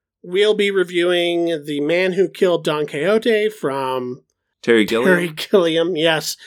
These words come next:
Speaker 2: Okay.
Speaker 1: There is a bit long backstory to, to this version of Don Quixote because there was that original production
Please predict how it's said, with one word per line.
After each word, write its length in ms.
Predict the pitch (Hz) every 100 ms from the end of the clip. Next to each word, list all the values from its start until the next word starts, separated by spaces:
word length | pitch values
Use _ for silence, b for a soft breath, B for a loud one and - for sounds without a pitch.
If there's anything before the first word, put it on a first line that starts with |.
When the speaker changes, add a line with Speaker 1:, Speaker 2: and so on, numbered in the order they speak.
| B B _
Speaker 2:
Okay. 100 | 117
Speaker 1:
There 160 | 156 214
is 220 | 269 285
a 60 | 277
bit 240 | 277 247
long 280 | 180 170 208
backstory 600 | 254 285 - 247 214 214
to, 220 | 214 208 180
to 360 | - - 185 165 156 _
this 200 | 196 196
version 360 | 190 202 214 190
of 120 | 160
Don 200 | 180 185
Quixote 460 | 180 202 240 143
because 340 | 135 135 170 139
there 140 | 156
was 140 | 151 156
that 180 | 151
original 420 | 143 165 190 196 180
production 800 | 160 160 226 - 254 226 240